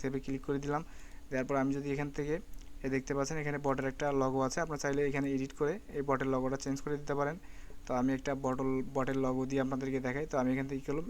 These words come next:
এই বিকাশের লোগো, নগদের লোগোটাই দিয়ে এখানে দিয়ে আমি সেভ করে দিলাম।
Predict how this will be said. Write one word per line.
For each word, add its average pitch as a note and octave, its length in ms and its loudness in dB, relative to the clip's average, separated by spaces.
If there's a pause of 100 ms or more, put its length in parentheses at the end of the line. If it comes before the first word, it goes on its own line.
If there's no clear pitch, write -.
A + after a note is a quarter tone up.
এই C#3+ 60 0
বিকাশের C3+ 560 0
লোগো, C3+ 140 4 (120)
নগদের C3+ 280 2 (280)
লোগোটাই C3+ 400 2
দিয়ে C3+ 160 4
এখানে D#3 180 -4 (800)
দিয়ে C3 160 2
আমি C3+ 200 2
সেভ C#3 220 0
করে D3 160 4
দিলাম। D3+ 180 -2